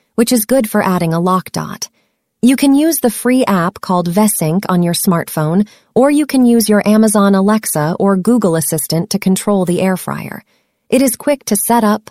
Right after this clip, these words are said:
quiet, and it does not make a mess or heat up the kitchen. More access tips will be provided to the purchaser, including the user manual from the manufacturer in a Word document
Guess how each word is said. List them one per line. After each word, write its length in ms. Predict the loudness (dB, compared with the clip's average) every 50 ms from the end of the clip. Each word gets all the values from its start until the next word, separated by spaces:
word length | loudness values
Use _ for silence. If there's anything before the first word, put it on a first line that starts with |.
| -20 _ _
quiet, 520 | -4 -2 0 0 0 0 -2 -4 -6 -8 -12 _ _ _
and 120 | 2 2 2
it 80 | 2
does 160 | 2 0 2
not 220 | 2 0 0 0 0
make 160 | 0 0 2
a 60 | 0
mess 540 | 0 0 0 -2 -4 -6 -6 -8 -8 -10 -12 _ _
or 160 | 0 0 0 0
heat 240 | 0 -2 -2 0
up 160 | 0 -2 -2 -4
the 100 | -6 -4
kitchen. 480 | -4 -4 -4 -4 -6 -8 -8 -10 -14 -16 _ _ _ _ _ _ _ _ _ 4
More 280 | 4 4 4 4 2 0
access 500 | 0 0 -2 -2 -2 -2 -2 -2 -2 -4
tips 320 | -4 -4 -4 -4 -4 -4 -4
will 80 | -2
be 140 | 0 0 -2
provided 500 | 0 -2 -2 0 0 0 2 2 0 0 0
to 80 | -2
the 80 | -4 -4
purchaser, 640 | -4 -4 -6 -4 -2 -4 -4 -2 -2 -2 -2 0
including 600 | 2 2 2 2 2 0 -2 -2 0 2 2 2 2
the 80 | 2
user 400 | 2 2 2 2 2 0 0 2
manual 480 | 2 2 4 4 4 4 2 2 2 0
from 160 | 2 2 4
the 80 | 4 4
manufacturer 920 | 4 4 4 4 2 2 0 0 0 0 0 -2 -2 0 0 2 2 0
in 140 | 2 2 2
a 80 | 0 0
Word 360 | 0 0 0 2 2 2 2
document 580 | 2 2 0 0 0 0 2 2 2 0 -2